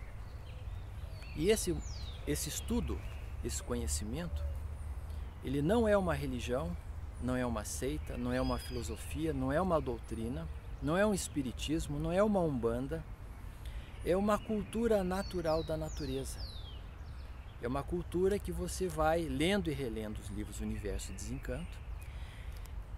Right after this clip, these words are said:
você vai absorvendo a energia racional, que esse livro é portador de uma energia que a humanidade ainda não conhece, mas vai sa-, ficar sabendo. É uma energia racional, que é uma energia pura, limpa e perfeita, que vai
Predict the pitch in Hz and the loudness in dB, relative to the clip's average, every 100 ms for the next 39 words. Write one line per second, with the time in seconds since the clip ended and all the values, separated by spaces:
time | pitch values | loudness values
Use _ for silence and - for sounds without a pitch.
0 | - - 151 156 156 156 - 160 135 151 | -4 0 2 4 4 4 2 2 4 4
1 | 208 165 135 123 120 - 135 117 170 190 | 4 4 4 4 4 4 2 2 2 2
2 | - 175 147 135 143 190 196 - - - | 2 2 4 4 4 2 0 -2 -2 -4
3 | - 120 120 - 120 127 127 123 156 156 | -6 -4 -4 -2 -2 0 0 2 2 2
4 | 135 123 143 139 127 123 113 110 135 151 | -2 0 0 0 -2 0 0 0 0 0
5 | - 127 127 127 127 113 135 139 135 127 | 0 0 0 2 0 2 2 2 0 2
6 | 151 190 165 131 135 175 - 131 117 113 | 2 2 0 2 2 0 -2 -2 -2 -2
7 | - 110 - 104 113 98 107 - - - | -4 -4 -6 -4 -4 -4 -6 -6 -6 -8
8 | - - - - - - - 110 113 113 | -8 -6 -4 -4 -4 -4 -6 -2 -2 0
9 | 113 107 104 113 - 120 127 147 147 147 | 0 0 -2 -2 -4 0 0 0 0 2
10 | 147 139 156 139 - 220 190 135 127 - | 4 4 2 0 2 4 6 6 2 0
11 | - 117 - 151 165 165 185 156 160 196 | -2 -2 0 0 0 -2 -2 2 4 4